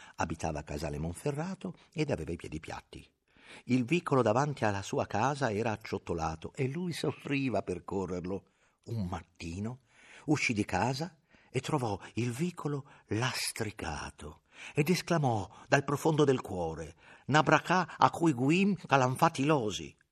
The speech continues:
una benedizione a quegli infedeli che hanno fatto le lastre. In funzione di maledizione veniva invece usato il curioso nesso medame shunà, letteralmente morte strana,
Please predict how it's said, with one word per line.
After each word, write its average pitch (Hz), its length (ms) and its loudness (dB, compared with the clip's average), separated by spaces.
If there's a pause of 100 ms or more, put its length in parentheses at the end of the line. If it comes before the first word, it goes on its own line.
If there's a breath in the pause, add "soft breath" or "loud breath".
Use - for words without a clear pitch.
(420)
una 135 340 4
benedizione 120 840 0
a 123 60 -4
quegli 104 220 -2
infedeli 120 640 0
che - 100 -6
hanno 107 160 -2
fatto - 380 -6
le 104 100 -4
lastre. - 640 -10 (1300)
In 170 140 6
funzione 156 720 0
di 98 140 -4
maledizione 90 960 -2
veniva 113 300 0
invece 110 340 -2
usato 139 460 -2
il 98 100 -2
curioso 110 400 -2
nesso 104 540 -2 (300 loud breath)
medame 143 480 4
shunà, 85 440 -2 (500)
letteralmente 131 680 0
morte 92 340 -2
strana, 73 480 -10